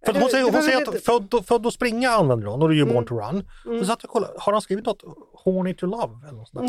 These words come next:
Speaker 2: Nej, men jag, precis, jag, jag tror att vi pratade om det här på neotiden.
Speaker 1: <laughs> Vi har pratat om allt tidigare.
Speaker 2: <laughs> Men att det var, jag, det, det låter ju nästan som att det är liksom en, en g-, gammalmodig användning av ordet, men det har aldrig funnits någon annan användning av ordet, så att säga, utan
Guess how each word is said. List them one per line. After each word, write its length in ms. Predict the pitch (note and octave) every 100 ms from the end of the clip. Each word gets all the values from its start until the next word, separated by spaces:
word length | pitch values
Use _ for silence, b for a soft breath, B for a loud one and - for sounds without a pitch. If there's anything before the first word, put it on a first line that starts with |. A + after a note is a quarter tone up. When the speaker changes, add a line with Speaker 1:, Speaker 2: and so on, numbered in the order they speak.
| C4
Speaker 2:
Nej, 120 | C4
men 140 | C#4
jag, 280 | C#4 C4 A#3
precis, 360 | - - B3 A#3+
jag, 280 | A#3 A3+
jag 140 | A3+ A#3
tror 120 | B3
att 100 | -
vi 60 | A#3
pratade 420 | B3 A3+ - A#3
om 120 | A3+
det 60 | G3+
här 100 | G#3
på 160 | -
neotiden. 720 | A3+ A#3+ G#3 F#3+ A#3+ G3 F#3 F#3
Speaker 1:
<laughs> 80 | -
Vi 80 | F#3
har 80 | F#3+
pratat 280 | A3+ E3+
om 80 | D#3+
allt 220 | E3 -
tidigare. 360 | - D3 D3 D3 D4+
Speaker 2:
<laughs> 800 | - D#4+ B3+ - - - - - C4+
Men 220 | B3+ C4 - A#3+
att 120 | A#3+
det 80 | A#3
var, 260 | A3 A3+ A3
jag, 300 | G#3+ A3+ - - -
det, 140 | - -
det 60 | A#3
låter 320 | A#3+ C4 B3+
ju 40 | C4+
nästan 280 | C4 -
som 160 | G#3 G#3
att 100 | G3
det 120 | G3+
är 240 | G3+ G#3 G#3
liksom 280 | G3 G3
en, 220 | F#3+ F#3+ -
en 400 | G3 F#3 F3+ - -
g-, 220 | G3 - G3
gammalmodig 600 | G3+ G3 F#3+ G3 G3 G3
användning 420 | G3 F#3+ F#3 F#3+
av 80 | G3+
ordet, 320 | A#3 G3+ -
men 100 | G3
det 60 | G#3
har 40 |
aldrig 140 | G#3+ G3
funnits 360 | A3 G#3+ -
någon 260 | B3+ A3 G#3+
annan 280 | G#3 F#3 F#3
användning 380 | F3+ F3+ F#3 F#3+
av 100 | F3+
ordet, 280 | F3+ F#3
så 80 | _
att 60 | F#3
säga, 140 | - -
utan 280 | G#3 F#3+